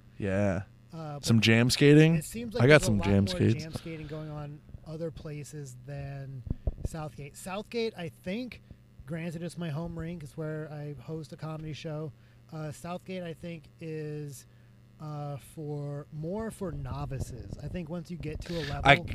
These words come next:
Speaker 1: can totally
Speaker 2: Yeah.
Speaker 1: see that. I to-, I've had so many people that, you're good to go. Yeah, I
Speaker 2: Okay.
Speaker 1: think you're on. Wait, talk.
Speaker 2: Yeah.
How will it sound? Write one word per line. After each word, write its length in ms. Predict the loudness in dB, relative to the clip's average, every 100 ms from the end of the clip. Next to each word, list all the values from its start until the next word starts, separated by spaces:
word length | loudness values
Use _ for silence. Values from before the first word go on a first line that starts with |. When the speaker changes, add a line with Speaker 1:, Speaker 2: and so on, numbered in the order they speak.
| 2
Speaker 1:
can 260 | 6 6
totally 800 | 6 6 12 12 12 12 12 12
Speaker 2:
Yeah. 80 | 12
Speaker 1:
see 260 | 10 10 10
that. 280 | 10 10
I 160 | 12 12
to-, 440 | 12 8 12 12 12 8 10
I've 140 | 12
had 220 | 12 10
so 260 | 10 10 10
many 220 | 10 10
people 360 | 10 6 8 10
that, 280 | 10 10 4 -4 -4 4
you're 140 | 6
good 160 | 6 0
to 80 |
go. 80 | -2 -4
Yeah, 120 | -2
I 40 | -2
Speaker 2:
Okay. 80 |
Speaker 1:
think 120 | -2 -4
you're 120 | -6
on. 80 | -6 -12
Wait, 200 | -14 -12
talk. 200 | -10 -10 -12 -20 -20 -20 -14 -4
Speaker 2:
Yeah. 260 | -2 -2